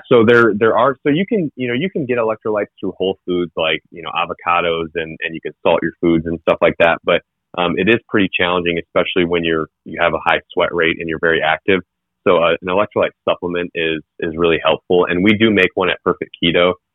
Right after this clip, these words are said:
um, that I can recommend because I, I did actually formulate it,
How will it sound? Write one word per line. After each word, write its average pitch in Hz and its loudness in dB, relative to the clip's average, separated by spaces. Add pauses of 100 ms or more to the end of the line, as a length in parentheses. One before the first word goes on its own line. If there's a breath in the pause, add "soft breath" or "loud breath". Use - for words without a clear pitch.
(200)
um, 82 0
that 85 2
I 90 4
can 92 -6
recommend 82 -2
because 80 -4
I, 80 2 (120)
I 80 -4
did 85 -2
actually 82 -2
formulate 87 0
it, 92 2